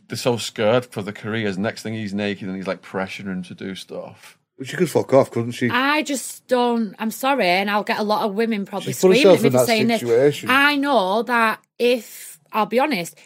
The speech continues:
Speaker 3: if I wanted something that much, I would have done it and I'd have shut the fuck up and never told anyone I'd done it.
Speaker 2: Yeah.
Speaker 3: And if it came out, I still wouldn't cry victim because I'd done it. If I left the room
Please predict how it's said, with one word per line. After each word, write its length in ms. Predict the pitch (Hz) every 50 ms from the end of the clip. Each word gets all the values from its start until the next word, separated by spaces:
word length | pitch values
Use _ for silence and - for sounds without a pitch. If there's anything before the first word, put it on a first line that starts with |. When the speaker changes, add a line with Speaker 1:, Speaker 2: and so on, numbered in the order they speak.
| _ _
Speaker 3:
if 120 | 202 196
I 40 | 233
wanted 420 | 214 196 233 277 302 - - 285 -
something 420 | - - 247 247 - 233 214 208
that 160 | 202 196 - -
much, 640 | 180 175 190 240 294 - - - - - - - _ _ _ _ _ _ _ _ _ _ _ _ _ _ _ _ _ _ _ _ _ -
I 120 | 196 214
would 100 | 208 202
have 100 | 208 190
done 180 | 220 247 226 202
it 180 | 180 220 240
and 80 | 226 190
I'd 60 | 175
have 80 | 175 180
shut 180 | - - - -
the 60 | 190
fuck 280 | - - 202 - -
up 200 | 214 226 233 -
and 80 | - 202
never 140 | 190 180 180
told 280 | - - 220 214 208
anyone 240 | 208 190 185 180 180
I'd 140 | 180 170 156
done 160 | - 165 175
it. 260 | 175 226 262 - -
Speaker 2:
Yeah. 160 | - 92 98 98 - _ _ _ _ _ _ _ _ _ _ _ _ _ _ _ _ _ _ _ _ -
Speaker 3:
And 340 | 196 202 202 202 196 196 -
if 120 | 185 -
it 180 | 220 - - -
came 260 | - 240 233 233 214
out, 320 | 202 202 202 233 269 - - _ -
I 80 | 190
still 320 | 180 - - - 220 214 214
wouldn't 240 | 190 190 180 120 -
cry 240 | - 202 180 185
victim 540 | 165 196 196 - - - - 202 226 254 254
because 520 | 202 208 202 - 196 226 208 190 202 190 196 -
I'd 240 | 220 240 202 - -
done 180 | 226 262 320
it. 360 | 392 415 359 180 151 - - - _ _ _ _ _ _ _ _ _ _ _ _ _ _ _ -
If 160 | 262 - -
I 40 | 277
left 380 | 262 262 285 320 294 - -
the 100 | - 262
room 580 | 233 254 294 294 226 175 160 165 214 277 302 320